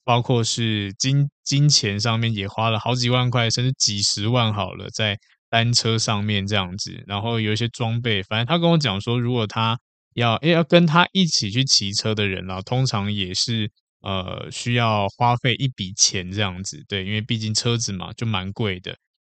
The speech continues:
然后呢，他觉得他要找对象很难，因为他也想要找到一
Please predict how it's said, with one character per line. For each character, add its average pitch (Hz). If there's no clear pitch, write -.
然 101
后 135
呢， 113
他 123
觉 113
得 107
他 113
要 123
找 98
对 107
象 110
很 107
难， 92
因 139
为 139
他 151
也 165
想 113
要 117
找 101
到 127
一 110